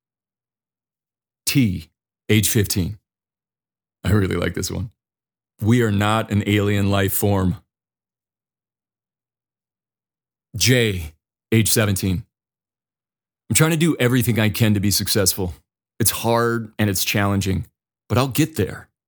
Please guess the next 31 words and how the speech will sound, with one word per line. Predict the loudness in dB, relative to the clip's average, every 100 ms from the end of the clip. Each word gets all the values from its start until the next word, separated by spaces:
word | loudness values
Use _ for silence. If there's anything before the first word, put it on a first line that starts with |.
| _ _ _
Just | -4 -4
please | -2 -2 0 0
stop | 2 0 0
deciding | 0 2 0 0 -2 -2
what | -2 0
my | 0
life | 2 0 -2
is | -2
going | 0 0
to | 0
be | -2 0
like | 0 -2 -6
before | -6 -2 0
I | -2 -2
even | -2 -2 -2
get | -6 -10
there. | -14 -14 -20 _ _ _ _ _ _ _
I | 0
will | 2
find | 2 2 2 2
out | 2 0 -4 _
all | 0 0 -2 -8 -14 _ _ -8
in | -4
good | -4
time." | -4 -8 -10 -16 _ _ _ _ _ _ _ _ _ _ _ _ _ _ _ _ _ _ _ _ _ _ -6
This | 0
next | 2 2 -2
one, | -4 -6 -14 _ -4
T, | 0 0 0 -6 -6
age | -4 -2
seventeen. | -2 -2 -2 -6 -8